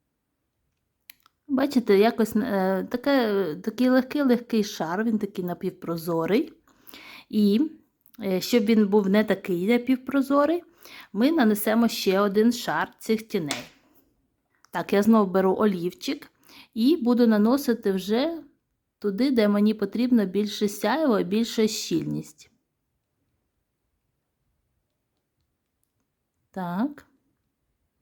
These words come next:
Це ось тут ближче до, е, до війок.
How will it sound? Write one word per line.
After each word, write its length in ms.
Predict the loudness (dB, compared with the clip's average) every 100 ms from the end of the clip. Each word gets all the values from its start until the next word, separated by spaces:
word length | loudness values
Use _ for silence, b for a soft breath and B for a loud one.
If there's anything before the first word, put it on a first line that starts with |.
| _ _ _ _ _
Це 140 | -2
ось 200 | -2 -2
тут 400 | -4 -4 -4 -12
ближче 580 | -12 0 2 2 0 -6
до, 280 | -4 -4 -6 B B _
е, 840 | -6 -4 -4 -4 -6 -8 -10 -10
до 340 | -8 -6 -4 -6
війок. 640 | -6 -2 0 0 -4